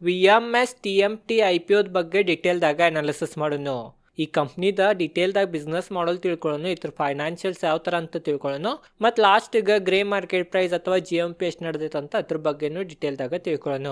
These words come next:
ಆದ ಕಾರಣ ಈ ವಿಡಿಯೋಗೆ ಲೈಕ್ ಮಾಡಿರ್ಲಿಲ್ಲ ಇದ್ರೆ ಲೈಕ್ ಮಾಡ್ರಿ, ಈ ಚಾನಲ್ ಸಬ್ಸ್ಕ್ರೈಬ್ ಮಾಡಿರ್ಲಿಲ್ಲ ಇದ್ರೆ ಸಬ್ಸ್ಕ್ರೈಬ್ ಮಾಡ್ರಿ.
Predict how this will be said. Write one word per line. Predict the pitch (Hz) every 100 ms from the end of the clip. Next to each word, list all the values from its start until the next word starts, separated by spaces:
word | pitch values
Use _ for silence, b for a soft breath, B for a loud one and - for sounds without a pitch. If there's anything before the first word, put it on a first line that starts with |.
| 123 104 _ b b 151
ಆದ | 151 214
ಕಾರಣ | 214 190 190
ಈ | 214 190
ವಿಡಿಯೋಗೆ | 170 165 180 175
ಲೈಕ್ | 160 165
ಮಾಡಿರ್ಲಿಲ್ಲ | 180 170 170 175
ಇದ್ರೆ | 170 170
ಲೈಕ್ | 160 147 143
ಮಾಡ್ರಿ, | 170 170 214 247 -
ಈ | 170
ಚಾನಲ್ | 170 156 170 190
ಸಬ್ಸ್ಕ್ರೈಬ್ | 170 - 160 156
ಮಾಡಿರ್ಲಿಲ್ಲ | 160 143 - 147
ಇದ್ರೆ | 147 226
ಸಬ್ಸ್ಕ್ರೈಬ್ | 226 - - 143
ಮಾಡ್ರಿ. | 139 131 127 113 117